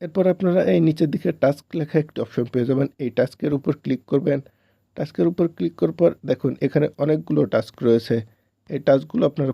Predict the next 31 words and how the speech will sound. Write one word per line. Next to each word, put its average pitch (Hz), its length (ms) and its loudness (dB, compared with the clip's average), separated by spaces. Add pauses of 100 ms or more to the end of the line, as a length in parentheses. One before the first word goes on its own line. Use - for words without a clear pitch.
পূরণ 123 200 0 (100)
করবেন। 120 260 -2 (180)
এই 135 120 -8
টাস্কগুলো 127 400 0 (100)
পূরণ 160 280 0
করলে 160 260 0
আপনারা 151 260 0 (340)
অনেকগুলো 135 340 0 (120)
কয়েন 123 240 2
পাবেন, 117 240 0 (1040)
এই 139 140 -4
কয়েনগুলো 147 380 2 (400)
আপনারা 135 260 -4 (100)
ক্লেম 131 260 -2
করে 127 240 2
নেবেন। 123 260 0 (420)
এরপর 175 200 -2 (100)
পাশে 160 280 -2
দেখুন 180 200 -2 (100)
ফ্রেন্ডস 151 280 -2 (100)
লেখা 147 200 -2 (160)
একটি - 360 -8 (180)
অপশন 131 340 -6
রয়েছে, 135 260 -2 (460)
এখান 165 240 2
থেকে 175 160 -2 (220)
আপনারা 147 420 0 (280)
এই 131 120 -2 (340)
ইনভাইট 147 440 0 (260)
ফ্রেন্ড 139 300 0 (180)
লেখা 135 160 -2